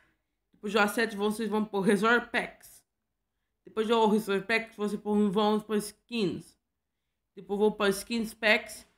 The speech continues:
Depois vão aqui em Story Mode. Aqui, ó, tem o Jazz. Como o meu já foi mudado, tô vendo aqui, ó. Peraí, peraí, peraí.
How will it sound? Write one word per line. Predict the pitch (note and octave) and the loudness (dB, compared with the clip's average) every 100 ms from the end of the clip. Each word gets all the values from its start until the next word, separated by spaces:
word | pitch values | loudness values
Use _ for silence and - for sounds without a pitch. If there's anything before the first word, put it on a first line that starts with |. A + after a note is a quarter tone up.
| _ _ | _ _
Depois | F3+ G#3 - A3 | -12 -10 -2 -2
vão | G3+ G#3+ | 2 0
aqui | G#3 A3 G3+ | 0 -2 0
em | G3+ A3 A3+ - _ _ _ _ _ _ _ _ _ _ | 2 2 0 -8 _ _ _ _ _ _ _ _ _ _
Story | _ - A3+ A3+ A#3+ | _ -12 -2 2 2
Mode. | A#3 G3+ D3+ C3 C3 - _ _ _ _ _ _ _ | 4 6 4 2 -8 -16 _ _ _ _ _ _ _
Aqui, | - A3+ A3 F#3+ | -12 -2 4 4
ó, | D3 C3 - _ _ - | 4 2 -8 _ _ -8
tem | G3+ | -6
o | F3+ | -2
Jazz. | A3 A#3 A#3 A#3 A#3 - _ _ _ _ | 0 4 4 2 -2 -18 _ _ _ _
Como | A#3 B3 | -2 0
o | A3+ A3 | 2 4
meu | A3 G3 | 4 4
já | G3+ | 2
foi | G3+ | 0
mudado, | F#3 F#3 F#3+ F#3+ | -2 0 0 0
tô | F3+ | -2
vendo | E3+ F3+ | 0 -2
aqui, | F3+ A#3+ | -2 0
ó. | A3 F3 - _ _ _ _ _ _ _ _ | 2 0 -4 _ _ _ _ _ _ _ _
Peraí, | D3 D3+ | -8 -6
peraí, | D3 C#3+ | -4 -6
peraí. | C#3 C#3 A2+ | -4 -4 -6